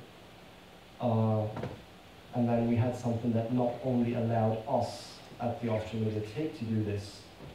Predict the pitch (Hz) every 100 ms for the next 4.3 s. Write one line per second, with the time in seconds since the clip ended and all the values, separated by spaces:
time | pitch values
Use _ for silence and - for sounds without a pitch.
0 | - 135 131 - - - 151 165 139 117
1 | 113 - - - - 117 120 110 120 113
2 | 120 - 117 117 104 101 107 - - -
3 | - - 123 120 123 117 - - 139 143
4 | 175 135